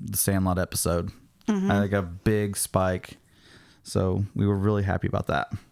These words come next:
Speaker 2: Which reminds me, I've meant to say this, like, the last couple of episodes and I forgot,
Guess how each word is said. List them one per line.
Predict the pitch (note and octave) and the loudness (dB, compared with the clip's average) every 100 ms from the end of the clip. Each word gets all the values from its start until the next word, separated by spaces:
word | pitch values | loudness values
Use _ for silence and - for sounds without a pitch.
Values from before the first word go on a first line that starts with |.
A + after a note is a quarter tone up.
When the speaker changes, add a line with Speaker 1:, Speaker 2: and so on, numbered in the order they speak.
| - - | -16 -4
Speaker 2:
Which | A3 C#4 D#4+ D#4+ - - - - | -2 0 -2 -2 -4 -4 -6 -2
reminds | G#3+ A3+ A3 B3+ B3 F3+ | 0 0 0 0 -2 -2
me, | D3 C3 | -4 -2
I've | G3+ B3 D#4 C4+ - - | -2 0 -4 -6 -6 0
meant | G#3 A#3 | 0 0
to | A#3 | 0
say | - F#3 F#3 | 0 0 -2
this, | G3+ - | 0 0
like, | E3+ - | -2 0
the | |
last | F3 F3 - | 0 0 -2
couple | F3 E3 | -4 -2
of | E3+ | -2
episodes | - E3+ E3+ E3+ | 0 -2 -2 -2
and | E3 | -2
I | D#3+ | -2
forgot, | D#3 D3+ D#3 E3 | -2 0 0 0